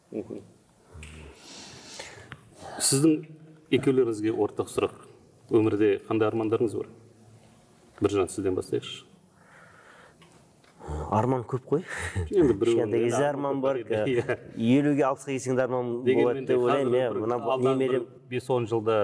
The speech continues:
Speaker 1: дейікші, енді қысқа мерзімді алайық. Бір қойған мақсатыңыз қандай, арманыңыз қандай?
Speaker 2: Енді жайлап-жайлап, ептеп-ептеп келе жатырмыз. Бір, бір, бір нәрсені ұтайын, бір нәрсені, ә, жетейін деген қатты жоқ. Әйтеуір шүкір осыған.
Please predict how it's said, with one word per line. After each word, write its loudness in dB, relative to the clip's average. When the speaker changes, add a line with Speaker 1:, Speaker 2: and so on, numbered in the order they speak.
Speaker 1:
дейікші, -6
енді -6
қысқа -2
мерзімді -2
алайық. 0
Бір 0
қойған 0
мақсатыңыз -4
қандай, 0
арманыңыз -4
қандай? -2
Speaker 2:
Енді 0
жайлап-жайлап, 0
ептеп-ептеп -2
келе 2
жатырмыз. -2
Бір, -2
бір, -2
бір 0
нәрсені 2
ұтайын, -2
бір -2
нәрсені, 0
ә, -6
жетейін 0
деген 0
қатты -6
жоқ. 0
Әйтеуір 0
шүкір 2
осыған. -4